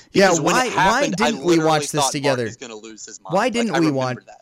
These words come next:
Speaker 1: Why weren't you there? Why weren't we together watching this?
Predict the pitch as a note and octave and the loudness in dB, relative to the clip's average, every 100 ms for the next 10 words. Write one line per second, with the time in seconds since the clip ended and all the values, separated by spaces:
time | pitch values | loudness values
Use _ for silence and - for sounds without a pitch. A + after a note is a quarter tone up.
0 | - D#3+ A#3 A#3+ A3+ - E3 D#3 C#3 - | -6 -2 -2 -2 -6 -6 -6 -4 -4 -4
1 | D3+ G#3+ A3+ F#3+ F#3+ D3+ B2 G#2+ A2+ G2 | -6 -6 -4 -4 -4 -6 -6 -6 -6 -6
2 | G2+ G2+ - F2 D#2 | -8 -8 -12 -10 -10